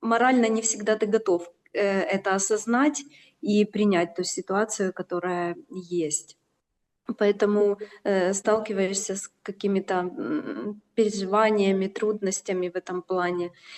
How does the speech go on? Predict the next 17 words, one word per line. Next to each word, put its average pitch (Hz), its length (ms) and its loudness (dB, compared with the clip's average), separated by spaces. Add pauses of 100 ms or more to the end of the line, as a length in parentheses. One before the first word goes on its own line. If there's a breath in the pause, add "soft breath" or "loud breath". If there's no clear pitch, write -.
(220 loud breath)
и, 190 300 -4
м, 165 420 -4
хочется 214 400 0
это 202 200 2
побороть 202 560 2
немножечко 180 560 -4
или, 180 220 -6 (200)
или 196 360 2
понять, 202 460 2
что - 180 -2
вызывает 185 520 -2
такие, 180 500 -4 (220)
э, 175 400 -6 (880)
переживания, 202 800 0
что - 220 -6
вызывает 170 640 -6
их, - 360 -8